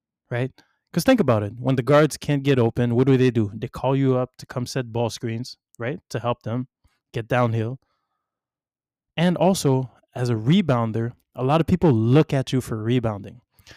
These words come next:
And rebounding is one of those things that is extremely important when looking at factors that determine whether you win games or not.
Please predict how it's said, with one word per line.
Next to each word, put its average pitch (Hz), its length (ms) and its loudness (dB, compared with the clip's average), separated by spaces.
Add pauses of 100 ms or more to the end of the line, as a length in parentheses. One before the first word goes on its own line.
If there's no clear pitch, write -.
(220)
And 113 180 -4
rebounding 165 400 4
is 110 160 2
one 123 220 2
of 147 80 0
those 151 240 4
things 147 380 0
that 110 200 -2
is 110 320 -2 (1400)
extremely 185 580 4
important 127 600 2 (1040)
when 127 280 2
looking 143 280 2
at 127 140 -2
factors 151 460 -4
that 127 160 -4
determine 135 420 -4
whether 120 180 -2
you 113 160 -2
win 110 200 -6
games 104 280 -10
or 95 60 -14
not. - 180 -20